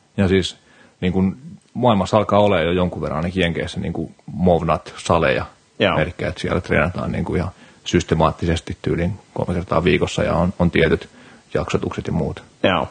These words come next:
Speaker 1: Elikkä, eli niin kuin pystyy treenaamaan siis, no, sama tyy-,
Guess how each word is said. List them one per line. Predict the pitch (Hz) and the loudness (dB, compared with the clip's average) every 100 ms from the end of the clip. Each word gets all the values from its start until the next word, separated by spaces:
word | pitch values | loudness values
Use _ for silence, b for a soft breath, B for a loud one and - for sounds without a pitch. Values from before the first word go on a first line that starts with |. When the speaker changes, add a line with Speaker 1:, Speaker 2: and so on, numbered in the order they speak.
| - - - | -8 -8 -8
Speaker 1:
Elikkä, | 78 - 85 B B B B B B _ | -8 -10 -14 B B B B B B _
eli | 82 78 71 - _ - - _ _ _ _ _ _ _ _ _ | 0 0 0 -8 _ -20 -20 _ _ _ _ _ _ _ _ _
niin | 87 80 | -2 -2
kuin | 87 82 b b b b b _ | -2 -4 b b b b b _
pystyy | 107 95 92 85 | 2 2 2 2
treenaamaan | 90 85 82 85 82 | 4 4 2 0 -2
siis, | 85 76 - - _ _ - | -2 -4 -8 -18 _ _ 0
no, | 104 | 0
sama | - 107 104 | 2 0 2
tyy-, | 117 113 | 0 -4